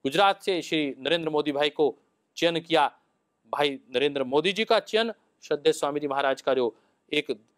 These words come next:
विस्तृत दृष्टिकोण था, वह चयन था, उसको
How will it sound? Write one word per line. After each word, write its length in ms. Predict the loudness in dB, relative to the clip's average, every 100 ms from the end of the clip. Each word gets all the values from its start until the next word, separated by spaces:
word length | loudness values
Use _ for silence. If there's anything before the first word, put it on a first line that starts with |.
| _ _ 0
विस्तृत 320 | 2 2 0
दृष्टिकोण 520 | -2 -4 0 0 0
था, 140 | 0
वह 180 | 2 2
चयन 340 | 0 -2 -4 -2
था, 320 | 0 0 0 _ _ _ _ _ _ _ _
उसको 440 | -6 2 2 2